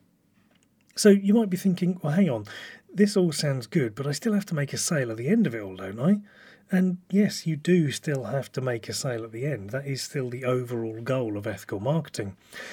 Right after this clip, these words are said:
However, without all the high pressure and manipulation, it's gonna feel a lot less like selling.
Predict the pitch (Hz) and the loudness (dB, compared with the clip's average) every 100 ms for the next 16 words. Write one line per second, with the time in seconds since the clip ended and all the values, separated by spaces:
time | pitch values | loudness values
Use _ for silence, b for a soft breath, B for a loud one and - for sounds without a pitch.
0 | B B 139 190 175 107 110 123 147 190 | B B 2 4 4 2 0 0 2 2
1 | 190 151 143 135 117 - 139 120 - 143 | 0 -2 -2 -2 -6 -2 -2 -2 -4 -2
2 | 123 - 127 120 107 110 147 - 117 135 | -2 -2 -4 -4 -8 -8 -8 -8 -2 2
3 | 170 - 113 107 B B B 160 - 208 | 2 2 -4 -6 B B B -12 0 2
4 | 220 - 113 117 127 147 120 135 104 - | 2 -2 -2 -2 -4 -2 0 0 -2 -6
5 | 127 104 104 - - 170 143 95 | -4 -4 -8 -10 -4 -2 -2 -4